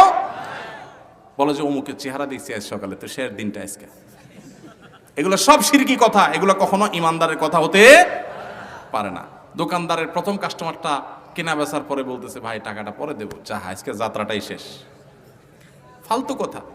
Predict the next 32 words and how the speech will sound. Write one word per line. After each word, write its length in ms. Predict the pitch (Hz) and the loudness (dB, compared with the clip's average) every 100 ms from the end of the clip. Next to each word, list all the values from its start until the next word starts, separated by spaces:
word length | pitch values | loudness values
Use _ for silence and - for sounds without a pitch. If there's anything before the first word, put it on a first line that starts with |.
| - - - - - - - | -20 -20 -20 -20 -20 -6 2
অনেক 320 | 220 262 214 | 4 4 4
দোকানদার 460 | 240 247 240 240 | 4 4 6 4
প্রথম 420 | 226 226 214 254 247 | 4 0 2 2 4
যাত্রা 320 | 214 214 220 | 2 2 0
কাস্টমার 600 | 220 202 233 254 247 214 165 - - - - - | 2 0 0 4 4 4 0 -12 -16 -20 -20 -12
মোটা 240 | 147 185 214 | -2 2 6
অঙ্কের 380 | 202 190 202 196 170 | 6 4 0 -2 0
নগদ 300 | 170 185 185 | 2 4 2
টাকা 280 | 185 170 165 | 2 2 2
দিয়ে 160 | 170 | 0
কিনছে, 340 | 170 170 160 185 | -2 -2 -4 -2
সারাদিন 360 | 156 160 165 | 0 -2 0
মাছি 240 | 151 147 147 | 0 0 0
মারতেছে, 340 | 123 113 120 | 0 -4 -6
আছে 180 | 123 190 | -4 -4
না? 120 | 285 - - - - - - - - - | -6 -10 -20 -20 -20 -20 -20 -20 -20 -10
অতএব 200 | 160 214 | -4 -2
এগুলোর 260 | 180 170 214 | 0 0 -2
সাথে 260 | 214 214 208 | -4 -4 -4
কখনো 260 | 175 175 190 | -6 -4 -4
লাভ 280 | 147 139 135 | 0 0 0
ক্ষতির 260 | - 101 190 | -6 -4 -4
সম্পর্ক। 520 | - 135 139 139 175 196 254 330 370 - - - - - - - | -2 0 2 4 10 12 12 10 8 0 -6 -12 -16 -18 -20 -12
সকালবেলা 520 | - 170 185 180 180 | -4 0 0 2 4
বাইর 240 | 165 165 175 | 6 6 6
হয়ে 180 | 190 226 | 2 0
প্রথমে 380 | 180 165 165 | -2 -4 -6
জাউটা 320 | 131 139 143 143 | 0 2 2 0
দেখছে, 320 | 123 - 117 | -4 -6 -8
বউর 280 | 117 190 185 | -2 0 0
উপরে 240 | 185 180 | 0 -4
এবার 180 | 170 | -2